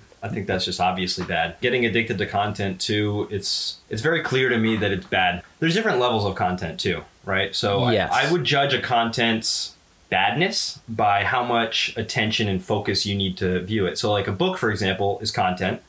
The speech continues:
Speaker 1: That requires a lot of focus though, so it's, it's probably not gonna hurt your brain at all.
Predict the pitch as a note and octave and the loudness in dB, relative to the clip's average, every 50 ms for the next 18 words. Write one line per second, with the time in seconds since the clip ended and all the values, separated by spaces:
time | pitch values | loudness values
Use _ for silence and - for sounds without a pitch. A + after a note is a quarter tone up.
0 | - - - - A#2 A#2+ C3 B2+ - C3 A2+ A2+ A2+ A2 G#2+ G#2 G#2 - - C#3 | -20 -8 -2 0 0 2 0 0 0 2 2 2 2 2 2 2 2 0 0 -2
1 | C3+ C3 - G#2+ - - G#2+ G2 F#2+ F#2+ - - A2 G#2 G#2 - - B2+ A2+ - | -2 0 -2 -2 0 0 0 0 2 2 2 0 0 0 -2 -4 -6 -6 -6 -6
2 | - - - - D3+ D3 D3 B2+ A#2+ A2+ A2+ A2+ - G2 F2 - C3 B2+ - G#2 | -8 -8 -4 0 0 2 2 2 2 2 2 2 0 0 0 0 0 0 0 0
3 | F#2+ F2 G#2+ G#2 G2+ F#2+ F2+ F#2 G2+ G#2 F2+ - - - - | 0 2 2 2 2 2 2 2 2 2 0 0 -2 -6 -8